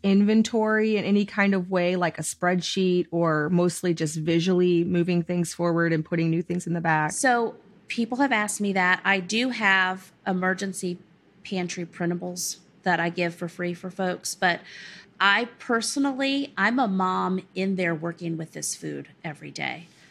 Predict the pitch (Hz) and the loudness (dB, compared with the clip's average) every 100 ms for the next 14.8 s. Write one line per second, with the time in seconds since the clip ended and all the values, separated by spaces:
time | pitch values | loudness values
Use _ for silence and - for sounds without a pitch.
0 | - 175 160 180 165 - 202 196 196 196 | -2 2 2 2 0 0 -2 -2 -4 -2
1 | 196 185 180 175 175 175 185 175 180 185 | 0 0 0 0 -2 -4 -8 -6 -6 -4
2 | 180 175 180 175 - 170 175 165 165 165 | -4 -4 -6 -10 -10 -10 -6 -6 -4 -8
3 | - - - _ _ 196 202 190 185 175 | -12 -20 -20 _ _ -2 -2 0 0 0
4 | 175 175 170 175 - 175 170 165 170 170 | -2 -4 -4 -6 -4 -2 -2 -2 -4 -4
5 | 165 - - _ - 196 208 196 - 202 | -6 -8 -12 _ 0 2 0 -4 -6 -2
6 | 190 170 160 - _ _ _ - 196 196 | 0 0 -2 -8 _ _ _ -4 0 2
7 | 196 214 190 180 165 - 180 175 175 180 | 0 0 -2 0 -4 -2 0 0 2 0
8 | 175 - - - - - 170 180 185 190 | -2 -6 -8 -12 -16 -10 -6 -4 0 2
9 | 180 175 165 175 165 165 - 175 175 165 | 2 0 0 0 0 -4 -4 -4 -4 -4
10 | 160 165 - 170 165 160 165 160 160 160 | -4 -6 -6 -6 -6 -6 -6 -4 -6 -8
11 | - 175 - 170 170 - 165 165 160 160 | -10 -12 -8 -4 -4 -6 -8 -6 -6 -6
12 | - 165 160 156 160 160 165 156 160 - | -8 -6 -6 -6 -8 -8 -6 -8 -10 -16
13 | - - - _ _ - 208 190 196 - | -20 -20 -20 _ _ -6 -2 -2 0 2
14 | 202 220 226 190 180 165 165 - | 2 2 -2 0 2 2 -2 -10